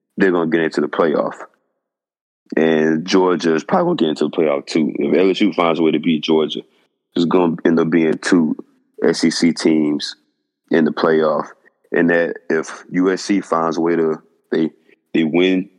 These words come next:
and beat, um, Notre Dame, and then they go and they win the Pac-twelve, that they'll be in. So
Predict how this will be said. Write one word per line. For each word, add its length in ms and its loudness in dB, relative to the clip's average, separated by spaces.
and 200 0
beat, 360 0
um, 540 0
Notre 240 4
Dame, 460 0
and 200 -2
then 440 0
they 160 0
go 320 2
and 120 0
they 120 2
win 200 0
the 60 -2
Pac-twelve, 640 0
that 240 0
they'll 220 4
be 280 0
in. 240 -4
So 520 -2